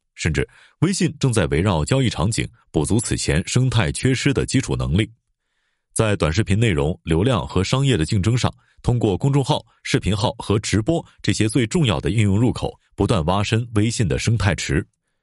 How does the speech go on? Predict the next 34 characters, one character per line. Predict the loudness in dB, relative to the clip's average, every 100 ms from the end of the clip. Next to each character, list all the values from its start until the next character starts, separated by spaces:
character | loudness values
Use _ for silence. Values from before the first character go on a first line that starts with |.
| _ 0
至 | 4
于 | 4
视 | 2
频 | 2
号 | 2 0 0
为 | 0 0
什 | 2
么 | 0
加 | 2 2
速 | 2 0
商 | 2 2
业 | 2
化， | 0 -4 _
接 | -2 0
近 | 2 2
微 | 2
信 | 0 0
的 |
人 | 0 0
士 | 0
对 | 0
虎 | -2 -2
嗅 | -2 -2
表 | -2 -6
示， | -8 -10 _ _ _ -2
张 | 0
小 | 0
龙 | 0 0
曾 | 0 0
经 | 2
在 | 0
内 | 0 0
部 | 0
说， | 0 -2